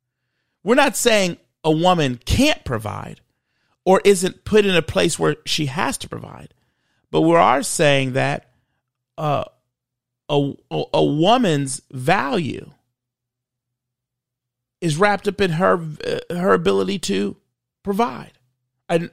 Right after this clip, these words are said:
uh, that's not the case. That used to be a man's value. So much so that when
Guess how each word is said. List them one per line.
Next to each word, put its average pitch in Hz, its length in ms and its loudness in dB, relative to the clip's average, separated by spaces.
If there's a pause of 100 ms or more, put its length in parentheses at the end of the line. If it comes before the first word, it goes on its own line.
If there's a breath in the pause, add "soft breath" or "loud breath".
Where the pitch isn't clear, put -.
(140)
uh, 151 460 -10
that's 220 220 -2
not 247 160 -2
the 220 80 -4
case. 240 260 -4
That 180 120 -6
used 190 200 -8
to 196 60 -12
be 208 180 -6 (200 loud breath)
a 208 100 0
man's 240 340 2
value. - 380 -10 (280 loud breath)
So - 260 2
much 233 220 -2
so 185 420 0 (200 loud breath)
that 196 320 0 (160 soft breath)
when 214 480 2